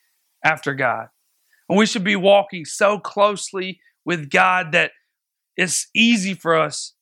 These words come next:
to define the vision clearly. And the plans become easier to make because we're just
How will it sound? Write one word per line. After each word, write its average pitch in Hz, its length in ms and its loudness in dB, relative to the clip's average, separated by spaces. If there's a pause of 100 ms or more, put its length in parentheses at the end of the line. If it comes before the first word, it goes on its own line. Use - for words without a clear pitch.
(120)
to 170 100 -4
define 151 640 -2 (880)
the 156 60 -6
vision 139 460 -4 (540)
clearly. 131 500 -2 (2000)
And 175 160 0
the 160 60 -2
plans 202 560 0
become 175 360 -4
easier 180 680 0 (580)
to 185 120 -2
make 175 520 0 (960)
because 170 300 0
we're 175 140 0
just - 560 -6